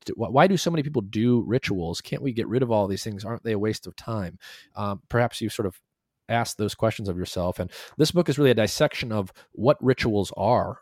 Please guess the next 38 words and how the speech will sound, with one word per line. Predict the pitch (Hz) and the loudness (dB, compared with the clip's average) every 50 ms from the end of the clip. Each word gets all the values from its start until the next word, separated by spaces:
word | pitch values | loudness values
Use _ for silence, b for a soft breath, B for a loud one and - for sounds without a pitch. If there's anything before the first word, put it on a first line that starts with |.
| _ _ _ _ _ _ _ _ - | _ _ _ _ _ _ _ _ -8
how | - - 135 | 0 2 4
they're | 135 123 110 | 4 4 4
distinct | 107 - - - 131 139 139 - | 2 0 -4 -4 -4 -4 -4 -4
from | - 113 101 | -6 -6 -6
habits | 87 - 117 117 120 123 113 - - | -4 -2 0 0 0 0 -2 -4 -4
and | 104 - | -6 -2
other | 117 131 135 117 | 2 4 4 4
things | - 113 101 95 - - | 4 0 -4 -6 -8 -8
that | 85 - | -10 -8
we | - 85 82 | -8 -8 -6
do, | - 85 82 85 95 - B B B B B B B B B B - | -6 -6 -4 -4 -6 -8 B B B B B B B B B B -6
and | 117 120 117 110 101 - | -2 -2 0 -2 -2 -4
why | - - 101 95 104 110 127 143 147 151 147 131 120 | -6 -6 -2 0 2 2 4 4 6 4 4 2 0
they | 110 113 117 113 113 113 110 113 b b b b b _ _ _ _ - | 2 2 4 4 4 2 0 -2 b b b b b _ _ _ _ -4
are | 101 104 101 | 0 0 0
useful, | 98 104 147 160 - - - - - - - _ _ _ _ - | 0 0 -2 -2 -2 -4 -10 -10 -14 -18 -20 _ _ _ _ -8
and | - 110 104 104 - - | -6 -6 -6 -6 -6 -4
they | 107 107 | -4 -2
are | - 139 151 180 180 | 2 4 4 6 6
useful. | 131 101 95 - - - - 104 104 | 4 2 0 -2 -4 -6 -6 -6 -4
And | 101 | -2
the | 98 | 0
reason | 107 127 131 127 123 | 0 0 0 0 -2
that | 110 - | -4 -6
you | 104 101 | -6 -6
know | 101 107 117 135 139 | -4 -2 0 0 0
that | 127 - - | -2 -2 -4
they | 98 92 | -6 -6
are | - 113 117 120 117 | -2 0 0 0 0
useful | 101 92 120 135 - - - 110 104 | 0 -2 -4 -4 -6 -6 -6 -6 -6
and | 95 90 | -6 -6
doing | 95 104 101 95 | -6 -6 -6 -8
something | - - 104 - 110 104 101 | -8 -10 -10 -8 -8 -8 -6
very | 104 98 92 | -4 -4 -4
important | 90 87 - - 147 170 - - 101 - - B B B B B B | -6 -8 -6 -2 -2 -2 -2 -2 -8 -18 -20 B B B B B B
for | - 101 | -10 -8
human | - - 110 98 92 - | -6 -6 -6 -8 -8 -8
cultures | - - 160 185 - - 110 98 92 - - | -2 0 2 2 2 2 0 0 0 0 -4